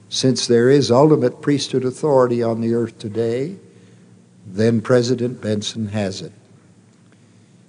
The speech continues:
The acceptance of these four absolutes, together with the ordinances that is ministered by the church, and obedience thereto is a solid foundation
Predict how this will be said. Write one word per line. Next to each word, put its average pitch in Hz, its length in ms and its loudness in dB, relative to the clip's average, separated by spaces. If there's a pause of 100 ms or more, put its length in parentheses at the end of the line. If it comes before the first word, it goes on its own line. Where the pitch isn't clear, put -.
(160)
The 135 120 4
acceptance 202 720 2
of 180 140 0
these 190 240 0
four 170 360 6
absolutes, 107 840 0
together 147 420 0
with 151 160 -2
the 147 160 0
ordinances 151 720 0
that 110 200 -2
is 107 120 -6
ministered 131 600 -8
by 131 160 0
the 135 140 -6
church, 123 640 -8 (600)
and 104 160 -6
obedience 190 720 4
thereto 165 680 0
is 131 220 0
a 127 60 -4
solid 139 480 -2
foundation 127 880 -2